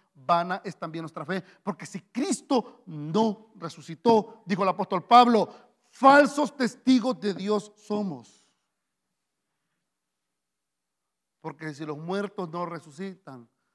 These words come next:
tampoco Cristo resucitó. Y si Cristo no resucitó, vuestra fe es vana, aún están en vuestros pecados. Entonces también los que durmieron en Cristo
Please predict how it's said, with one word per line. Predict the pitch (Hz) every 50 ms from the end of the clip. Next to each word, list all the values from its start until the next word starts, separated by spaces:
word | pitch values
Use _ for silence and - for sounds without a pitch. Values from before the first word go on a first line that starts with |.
| _ _ _
tampoco | - 160 151 135 135 165 165 156 165 -
Cristo | - 170 180 170 165 _ - 160
resucitó. | 143 151 139 - 151 131 135 147 - - 170 170 160 123 - _ _ _ _ _
Y | - 202
si | - 214 202
Cristo | - - 220 226 214 - - 208 208 202
no | 202 202 196
resucitó, | 180 190 175 - 165 143 196 196 - - 247 254 254 247 202 - - - - -
vuestra | 170 196 180 - - 175
fe | - - 180
es | 180 151 135
vana, | - 185 196 202 202 196 175 151 - - _ - -
aún | - 170 185 196 202
están | 190 - 214 208
en | 214 208 185
vuestros | 190 185 - 175 -
pecados. | - 180 165 - 190 196 202 202 190 202 - - _ _ -
Entonces | - 185 160 - - 214 208 - 185 160
también | - 196 185 170 180 220 226 208 - - _
los | - 214 196
que | - - -
durmieron | 175 190 180 190 208 208 202 196
en | 185 180
Cristo | - 220 220 190 - - 165